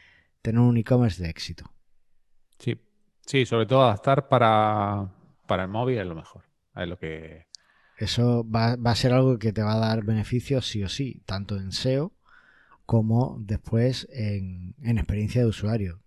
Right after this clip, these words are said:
Speaker 1: La gente mira tus estadísticas, si tienes todavía, te queda algo después de el cookie gate,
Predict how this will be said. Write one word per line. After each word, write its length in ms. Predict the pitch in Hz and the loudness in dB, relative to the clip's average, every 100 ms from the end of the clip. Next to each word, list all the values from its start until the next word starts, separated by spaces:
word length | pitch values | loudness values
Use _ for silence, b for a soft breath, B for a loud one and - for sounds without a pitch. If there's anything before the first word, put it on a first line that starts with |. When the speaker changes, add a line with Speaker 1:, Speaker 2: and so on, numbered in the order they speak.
| - | -12
Speaker 1:
La 180 | 95 92 | -10 -6
gente 460 | 123 123 139 143 139 | -4 -2 -2 -2 -2
mira 320 | 117 127 123 | 0 2 2
tus 140 | 120 | 2
estadísticas, 720 | 110 117 107 117 135 139 135 - | 2 0 -4 -4 -2 -2 -4 -4
si 180 | 120 | -6
tienes 400 | 104 117 120 107 | -2 -2 -2 -4
todavía, 440 | - 110 110 120 117 | -2 -2 0 0 -2
te 120 | 107 | -2
queda 200 | 117 110 | -2 -2
algo 220 | 117 113 | -2 -4
después 300 | 104 - 117 | -4 -2 -2
de 340 | 104 110 110 - b b - | -2 -4 -6 -10 b b -6
el 200 | 113 101 | -6 0
cookie 320 | 120 104 110 | 0 2 0
gate, 360 | 113 143 - | 2 0 -4